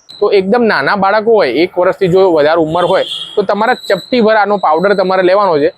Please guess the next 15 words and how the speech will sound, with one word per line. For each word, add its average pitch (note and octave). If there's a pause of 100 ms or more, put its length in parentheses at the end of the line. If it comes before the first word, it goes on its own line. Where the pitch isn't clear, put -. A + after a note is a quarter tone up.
(360)
અને E3+
વન F3+
ફોર્થ G3+
ટેબલ F#3
સ્પૂન F3+
એટલે E3
કે F3+ (180)
એક G3+
ચમચીનો F3+
ચોથો F3+
ભાગ E3
તમારે F3
દેશી E3+
મધ E3+
લેવાનો, A#2